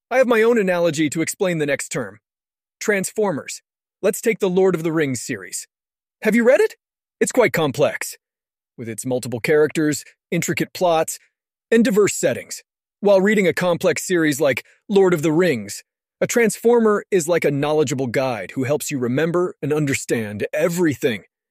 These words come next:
making the reading experience more enjoyable and comprehensive. Imagine that you're reading the Lord of the Rings series for the first time. It's an epic tale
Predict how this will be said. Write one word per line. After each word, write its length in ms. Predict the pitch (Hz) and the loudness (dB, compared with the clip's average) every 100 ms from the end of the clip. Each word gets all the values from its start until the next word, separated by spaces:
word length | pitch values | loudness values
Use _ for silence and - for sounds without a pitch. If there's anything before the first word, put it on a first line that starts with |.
| _ | _
making 320 | 151 160 156 | 0 0 0
the 100 | 139 | -2
reading 320 | 127 151 156 | 0 0 -2
experience 680 | 143 - - 165 165 160 - - | -4 -6 -4 -2 -2 -4 -6 -8
more 260 | 120 139 | -4 -2
enjoyable 680 | 180 139 156 165 170 175 170 _ | -2 0 2 2 0 -4 -6 _
and 120 | 131 113 | -12 -10
comprehensive. 840 | - 139 131 147 117 110 107 95 - _ _ _ _ _ _ - | -8 -8 -6 -6 -6 -8 -10 -14 -20 _ _ _ _ _ _ 0
Imagine 460 | 254 294 294 226 185 | 2 2 0 0 0
that 180 | 156 | -2
you're 160 | 170 160 | -2 0
reading 380 | 151 180 131 120 | 0 -2 -2 -2
the 100 | 123 | -2
Lord 240 | 135 160 | 0 0
of 120 | 156 | 0
the 100 | 131 | -2
Rings 420 | 143 170 170 147 - | -2 0 0 -4 -6
series 580 | - 175 151 135 123 - _ _ | -6 -2 -2 -2 -4 -8 _ _
for 100 | 131 | -8
the 100 | 123 | -6
first 340 | - 156 - | -4 -4 -4
time. 380 | 147 143 117 104 _ _ _ _ _ _ - | -6 -6 -6 -10 _ _ _ _ _ _ -6
It's 140 | - | -4
an 120 | 160 | -2
epic 260 | 156 - 151 | -2 -2 -2
tale 400 | 175 170 143 107 | 2 2 2 0